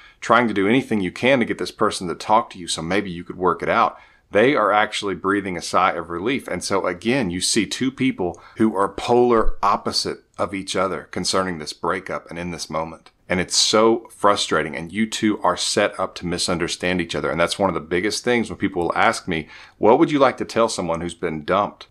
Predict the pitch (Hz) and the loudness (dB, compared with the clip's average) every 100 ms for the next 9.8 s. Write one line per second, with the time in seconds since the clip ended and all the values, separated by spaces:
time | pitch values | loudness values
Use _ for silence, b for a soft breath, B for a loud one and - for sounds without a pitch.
0 | _ 95 90 120 127 117 107 104 87 107 | _ 0 4 6 6 4 2 0 0 4
1 | 107 85 92 95 98 98 - 113 110 101 | 4 2 0 0 0 -2 4 4 4 2
2 | - 95 85 - 113 110 104 95 95 95 | 2 2 2 2 2 2 -2 -2 0 0
3 | 92 104 98 80 - 101 104 95 90 85 | 2 0 -2 -2 0 0 -2 -2 -4 -2
4 | - 110 110 82 78 85 85 92 90 85 | -2 -2 -4 -6 -6 -4 -2 -2 -2 -6
5 | b b - 98 95 92 98 87 85 - | b b -2 0 2 2 2 2 0 -2
6 | 90 - 87 87 87 73 110 - - 76 | -2 -2 -6 -4 -2 0 0 0 -2 -2
7 | - 98 95 90 - 90 85 - 92 107 | 0 -2 0 -2 -2 -2 -2 -2 0 0
8 | - 113 101 92 - 113 120 90 76 82 | -2 -4 -4 -4 -2 -2 0 -4 -8 -10
9 | 85 95 110 - 123 120 123 | -6 -4 -4 -2 0 0 -2